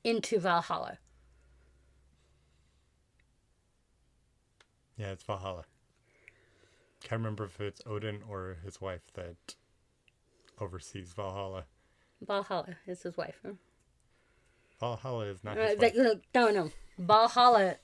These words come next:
Speaker 1: his wife is one that
Speaker 2: Yeah.
Speaker 1: <laughs> But we'll get it into an episode on different
Speaker 2: Deities.
Speaker 1: deities.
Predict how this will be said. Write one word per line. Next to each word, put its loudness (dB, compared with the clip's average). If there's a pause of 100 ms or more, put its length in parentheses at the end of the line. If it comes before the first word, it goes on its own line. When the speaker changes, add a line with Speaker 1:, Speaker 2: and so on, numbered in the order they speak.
(120)
Speaker 1:
his -4
wife 8
is -2
one 0
that -6 (480)
Speaker 2:
Yeah. -2 (180)
Speaker 1:
<laughs> 0 (1000)
But 8 (3000)
we'll 10
get 6
it 2
into 0
an 0
episode 4
on 0 (100)
different 2 (1700)
Speaker 2:
Deities. -10
Speaker 1:
deities. 2